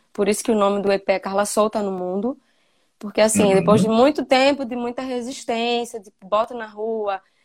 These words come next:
Speaker 1: eu sou muito criteriosa, sou muito exigente, né? Por si só, as mulheres sofrem essa pressão, né? Elas se cobram até demais por causa de toda a
Speaker 2: Uhum.
Speaker 1: estrutura machista. Então, eu também, né, su-, sofro disso, de-, desse processo de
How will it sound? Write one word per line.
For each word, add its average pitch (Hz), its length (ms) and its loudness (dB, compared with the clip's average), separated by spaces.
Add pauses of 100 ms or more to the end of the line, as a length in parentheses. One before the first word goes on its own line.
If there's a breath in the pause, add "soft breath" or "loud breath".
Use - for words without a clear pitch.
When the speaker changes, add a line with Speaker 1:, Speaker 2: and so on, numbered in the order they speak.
(100)
Speaker 1:
eu 208 120 -8
sou 226 160 -6
muito 240 340 -2
criteriosa, 226 600 -2
sou 214 120 -4
muito 226 220 -4
exigente, 214 760 -8 (680)
né? 180 200 -4
Por 220 160 -6
si 240 160 -8
só, 214 380 4 (300 loud breath)
as 190 180 -2
mulheres 214 440 0
sofrem 196 300 -2
essa 202 180 -6
pressão, 208 580 -6
né? 180 220 -8 (280)
Elas 180 260 -2
se - 120 -12
cobram 202 360 0
até 202 260 0
demais 208 760 -2 (520)
por 196 140 -16
causa 185 260 2
de - 60 -12
toda 202 180 4
a - 20 4
Speaker 2:
Uhum. 247 60 0
Speaker 1:
estrutura 233 400 0
machista. 226 560 0
Então, 233 360 0
eu 247 120 0
também, 269 400 -2
né, 269 220 -4 (280 soft breath)
su-, 277 480 -4
sofro 269 680 2
disso, 226 260 -14
de-, 226 180 -6
desse 208 280 -12
processo 214 520 -6
de 202 260 -16